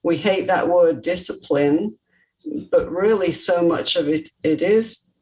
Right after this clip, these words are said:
discipline, because when those thoughts come in your mind of, "Gosh, I'd love a drink," or, "Gosh, I'd love to take a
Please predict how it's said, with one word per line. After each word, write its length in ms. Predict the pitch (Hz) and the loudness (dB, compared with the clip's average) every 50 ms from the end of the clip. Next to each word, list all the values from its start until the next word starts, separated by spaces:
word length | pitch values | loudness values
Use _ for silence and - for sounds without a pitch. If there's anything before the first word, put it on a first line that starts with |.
| _ - | _ -2
discipline, 760 | 156 151 - - 156 151 - - 156 139 127 127 117 123 127 | 0 0 0 0 -2 -4 -4 -2 -2 0 0 0 0 -2 -2
because 360 | 147 156 - 170 156 143 - | -4 -4 -2 -2 -2 -2 -2
when 180 | 156 160 160 156 | 0 2 2 4
those 260 | 156 156 156 156 - - | 2 2 0 0 -2 -2
thoughts 380 | - 180 175 160 - - - | 0 0 0 0 0 -2 -4
come 240 | - - 165 165 160 | -4 -2 -2 -2 0
in 120 | 160 156 | 2 2
your 140 | 151 147 147 151 | 2 2 2 2
mind 520 | 175 196 202 180 151 143 151 156 156 147 | 2 0 0 0 0 2 2 2 2 2
of, 180 | 151 147 147 - _ _ _ _ _ _ _ _ _ _ _ _ _ _ _ _ | 0 -2 -4 -6 _ _ _ _ _ _ _ _ _ _ _ _ _ _ _ _
"Gosh, 320 | - 175 165 160 - - 175 | -4 -2 -2 -2 -2 -2 -2
I'd 180 | 160 160 156 | -2 0 0
love 200 | 165 160 151 135 143 | 2 0 2 0 0
a 60 | 147 | -2
drink," 420 | 147 - 185 190 175 165 156 - | -2 -2 0 0 0 0 0 -2
or, 140 | 165 143 131 - | -2 -4 -2 0
"Gosh, 300 | 160 156 156 151 - - | 0 0 0 0 0 -2
I'd 160 | 151 147 - | -2 0 0
love 200 | 156 147 139 - | 0 0 0 -2
to 120 | - - | -4 -4
take 300 | - - 170 139 139 - | -2 -2 -2 -2 -2 -4
a 60 | - | -10